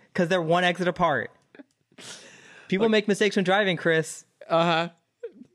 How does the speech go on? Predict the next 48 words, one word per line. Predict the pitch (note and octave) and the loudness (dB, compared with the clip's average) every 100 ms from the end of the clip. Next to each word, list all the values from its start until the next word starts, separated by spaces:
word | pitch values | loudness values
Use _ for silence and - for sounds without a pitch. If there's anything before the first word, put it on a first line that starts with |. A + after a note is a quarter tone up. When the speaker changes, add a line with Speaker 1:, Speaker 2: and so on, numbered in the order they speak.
| _ _ _ | _ _ _
Speaker 2:
There's | E3 G3+ A#3 | -2 0 0
nothing | G#3 G3+ G#3 A3 | -2 -2 -2 -6
this | E3+ | -4
episode | F3 D#3+ E3 D3 | -4 -2 -2 -2
could | D3+ | -4
have | C3 | -2
done | C3+ B2+ A#2+ A#2 C3+ | -2 0 -2 -6 -4
that | C3+ | -2
would | C3 | -2
have | C3 | -4
made | B2 | -4
me | B2 | -6
forgive | - B2 B2 A2 | -6 -6 -4 -6
it | G#2 | -8
for | B2 | -8
how | A#2+ | -8
stupid | A#2 - A2 G#2+ | -8 -10 -14 -14
it | A2+ - | -18 -16
is. | E3 - - - _ _ _ _ - - A#3 _ _ _ _ _ _ G3+ | -16 -18 -20 -20 _ _ _ _ -20 -20 -20 _ _ _ _ _ _ -12
Speaker 1:
Do | D3 | -4
you | F#3+ A3+ | -2 0
critique | B3+ - G#3 F#3 | -4 -2 -4 -2
every | D3 D3+ D#3 D3+ | -4 -2 0 0
film | - D3+ D3 D3 | 0 0 0 0
that | D3 B2+ | -2 0
drives | C#3+ C#3 C#3 C3+ D3+ | 0 2 0 -4 -14
past, | - C#3 B2+ C3 - - - - | -6 -4 -2 -4 -10 -20 -12 -2
uh, | C#3 B2+ A#2+ A#2+ - _ _ _ _ _ _ | 2 2 0 -8 -18 _ _ _ _ _ _
the | B2+ C3 | -10 -6
Cinerama | D#3 C#3+ B2 B2+ B2+ | -2 0 0 0 0
Dome? | C3 C3 C3+ C3 _ _ _ _ _ _ _ _ _ _ | 0 0 -4 -10 _ _ _ _ _ _ _ _ _ _
Speaker 2:
Yeah. | F#3+ C4 | -2 0
Speaker 1:
And, | D3 | 0
like, | C3+ B2 - | 0 0 -2
and | C3+ | -2
then | C3 | 0
jumps | C3 C3 C3 | 0 -2 0
to | C3+ | -2
a | |
different | B2+ B2+ B2 | -2 -2 -2
location | B2+ B2 A#2+ - C3+ | -2 -2 -2 -2 -4
because | B2+ B2+ | -4 -6
sometimes | - A#2+ A#2+ A#2 A#2 | -6 -6 -4 -6 -6
they | A#2+ | -6
can | A#2 | -6
do | A#2+ B2 | -6 -2
that? | C3 | 0
Speaker 2:
Yeah. | C4+ | 0